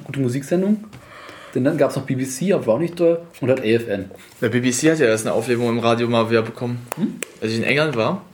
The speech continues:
Speaker 1: Hm.
Speaker 2: das Radio im B B C ist großartig.
Speaker 1: Hey, das B B C Radio two und Radio one und Radio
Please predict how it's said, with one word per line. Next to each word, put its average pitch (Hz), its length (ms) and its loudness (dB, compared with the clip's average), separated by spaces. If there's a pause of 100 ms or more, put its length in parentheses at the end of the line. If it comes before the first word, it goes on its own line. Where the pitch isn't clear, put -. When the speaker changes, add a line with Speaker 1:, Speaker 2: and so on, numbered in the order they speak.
Speaker 1:
Hm. 120 140 -2
Speaker 2:
das 110 240 -6
Radio 160 200 -2
im 151 60 -6
B 147 80 -6
B 143 80 -10
C - 200 -6
ist - 200 -12
großartig. 135 360 0
Speaker 1:
Hey, 139 80 6
das 117 100 0
B 139 100 0
B 143 100 0
C 139 160 0
Radio 123 280 4
two 147 200 0
und 127 100 2
Radio 120 220 4
one 123 160 0
und 147 260 -6 (220)
Radio 120 360 0